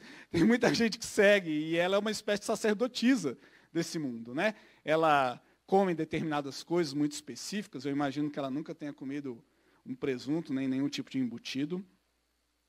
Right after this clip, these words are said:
E ela, então, é, guarda uma imagem de saúde, ela,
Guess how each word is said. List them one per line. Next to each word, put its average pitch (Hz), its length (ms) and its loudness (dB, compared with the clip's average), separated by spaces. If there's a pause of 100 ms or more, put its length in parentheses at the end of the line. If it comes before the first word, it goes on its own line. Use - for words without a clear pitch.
(640)
E 156 180 2
ela, 180 180 2
então, 170 640 -2 (280)
é, 139 140 -6
guarda 165 540 2
uma 160 140 -4
imagem 156 420 -4
de 143 100 -10
saúde, 160 680 -4 (480)
ela, 143 460 -4